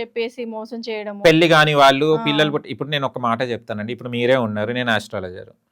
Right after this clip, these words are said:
Speaker 2: ఇప్పుడు నేను మీకు చెప్తాను, ప్రతి ఒక్క పుట్టిన మనిషికి, ప్రతి ఒక్కరికి ఒక సమస్య ఉంటది.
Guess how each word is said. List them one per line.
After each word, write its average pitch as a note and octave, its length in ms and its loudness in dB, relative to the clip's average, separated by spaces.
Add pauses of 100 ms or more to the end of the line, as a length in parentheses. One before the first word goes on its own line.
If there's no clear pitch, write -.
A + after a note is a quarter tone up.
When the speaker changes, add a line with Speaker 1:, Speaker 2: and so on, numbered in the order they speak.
(320)
Speaker 2:
ఇప్పుడు C3 220 -8
నేను B2+ 140 -6
మీకు D3 180 -10
చెప్తాను, G#2+ 420 -4 (200)
ప్రతి D3+ 240 2
ఒక్క F3 220 0
పుట్టిన C3+ 400 -6
మనిషికి, A#2 480 -8
ప్రతి B2 340 -4
ఒక్కరికి B2 300 -2
ఒక C3+ 100 -6
సమస్య G2 400 -12
ఉంటది. G2+ 280 -16